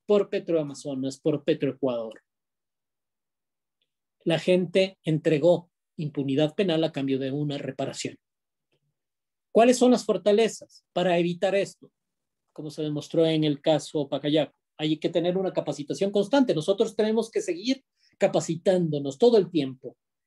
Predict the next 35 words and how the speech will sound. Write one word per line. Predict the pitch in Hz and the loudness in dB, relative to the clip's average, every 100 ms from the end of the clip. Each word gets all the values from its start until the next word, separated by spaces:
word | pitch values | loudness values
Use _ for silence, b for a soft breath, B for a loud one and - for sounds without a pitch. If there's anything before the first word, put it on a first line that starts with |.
| - | -14
en | 156 | -4
temas | 170 156 | -2 0
de | 151 | -2
derechos | 147 143 143 | -2 -4 -6
humanos, | 147 175 165 156 | -4 0 0 0
sabiendo | 170 190 226 226 226 | 2 4 4 4 2
más. | 214 175 - - - _ b b | 0 -4 -8 -16 -20 _ b b
La | 170 | 0
capacitación | 180 156 190 190 - 247 | 0 -2 -2 -2 0 2
es | 247 | 2
ser | 240 220 | 2 0
curioso, | 214 170 165 190 170 147 | 2 4 6 6 6 0
la | 147 135 | -8 -6
capacitación | 165 160 - 151 175 233 | -6 -6 -10 -10 -4 -2
es | 240 | -2
si | 190 | 0
oímos | 202 277 269 233 | 0 2 0 -2
un | 226 | -2
tema, | 233 226 202 - b b - | 2 2 0 -4 b b 0
¿qué | 269 269 285 294 | 2 4 2 2
es | - - - _ _ _ _ _ _ _ - | -2 -10 -20 _ _ _ _ _ _ _ -10
esto | 233 233 - 247 | -8 -6 -6 -4
que | 202 | -6
nos | 185 160 | -8 -10
dice | 202 220 | -10 -10
esta | 202 202 | -8 -6
empresa? | 160 180 180 175 131 - b - | -4 2 2 2 -6 -12 b -2
Los | 175 | 2
compas | 240 262 254 - | 4 6 4 2
que | 202 | -2
están | 233 220 | -4 -2
trabajando | 226 202 202 214 208 | 0 0 0 -2 -2
en | 202 | -2
temas | 214 214 185 | -4 -4 -4
mineros, | 165 175 208 151 | -4 -2 -2 -4